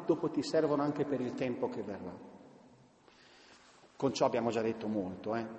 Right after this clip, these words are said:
Però se volete aggiungo qualche <laughs> elemento ancora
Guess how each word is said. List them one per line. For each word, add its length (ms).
Però 220
se 160
volete 520
aggiungo 680
qualche 280
<laughs> 240
elemento 580
ancora 440